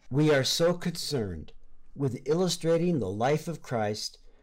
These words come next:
that we do what we must do to make each person comfortable with us. Our speech is well seasoned with biblical salt, and what is obviously the truth of God,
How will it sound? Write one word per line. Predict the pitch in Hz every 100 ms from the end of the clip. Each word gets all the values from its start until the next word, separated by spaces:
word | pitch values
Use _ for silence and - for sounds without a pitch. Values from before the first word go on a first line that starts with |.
| - -
that | 135
we | 151 190
do | 165 202 220
what | 151 135 147
we | 135 170 160
must | 139 190 - 120 113
do | 185 135
to | 113 139
make | 143 147 147
each | 196 - -
person | 180 170 - 139
comfortable | 143 - 196 - 117 113 131
with | 147
us. | 190 175 127 - - - - - 131
Our | 135 175
speech | - - 190 160 -
is | 123 107
well | 120 139 160
seasoned | - 151 135 113 107 107
with | 117 104
biblical | 101 127 127 113 127
salt, | 117 - 104 90 - _ - - - - - - -
and | 131 127
what | 135
is | 123 110 -
obviously | 131 156 165 190 175 180 175
the | 156
truth | 156 151 147 151
of | 143
God, | 127 113 110 110